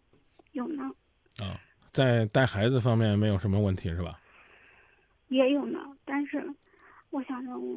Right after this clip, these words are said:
Speaker 1: 我能尽量做出让步的，我就让步了。
Speaker 2: 嗯，我支持你继续去让。我个人认为这还不算原则问题。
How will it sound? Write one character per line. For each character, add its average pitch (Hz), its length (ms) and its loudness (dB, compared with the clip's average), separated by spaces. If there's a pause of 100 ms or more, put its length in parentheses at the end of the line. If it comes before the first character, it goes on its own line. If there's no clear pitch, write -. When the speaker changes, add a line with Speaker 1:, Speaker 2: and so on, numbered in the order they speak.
(140)
Speaker 1:
我 160 120 -10
能 247 260 -6
尽 294 200 -6
量 277 200 -6
做 285 180 -10
出 277 100 -6
让 269 260 -8
步 277 160 -12
的， - 200 -12
我 277 220 -12
就 254 180 -12
让 269 240 -8
步 - 180 -16
了。 113 60 -4
Speaker 2:
嗯， - 480 -4
我 110 100 6
支 139 220 2
持 120 160 -2
你 95 120 2
继 117 200 -2
续 98 160 -2
去 - 140 -8
让。 92 200 -8 (600)
我 110 160 0
个 135 140 6
人 120 120 6
认 117 140 6
为 107 100 8
这 117 120 6
还 110 160 6
不 110 120 0
算 107 160 2
原 87 200 2
则 87 120 -4
问 90 160 -4
题。 - 140 -14